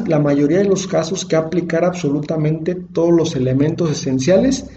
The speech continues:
en las concentraciones indicadas para cada, eh, cultivo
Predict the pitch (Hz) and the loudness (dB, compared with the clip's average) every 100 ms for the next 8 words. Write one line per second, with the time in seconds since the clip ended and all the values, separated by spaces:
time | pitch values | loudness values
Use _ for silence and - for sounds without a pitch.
0 | - - - - 160 147 147 - 156 151 | -20 -20 -16 -2 4 4 2 2 2 4
1 | 160 156 156 156 185 208 208 170 151 127 | 4 4 4 4 6 4 4 2 2 2
2 | 170 196 - - 143 139 - 175 196 185 | 4 4 2 2 2 2 0 0 0 -2
3 | - - - - - 143 139 135 151 139 | -8 -16 -18 -16 -4 0 0 0 -2 0
4 | 175 233 254 277 | 2 4 4 2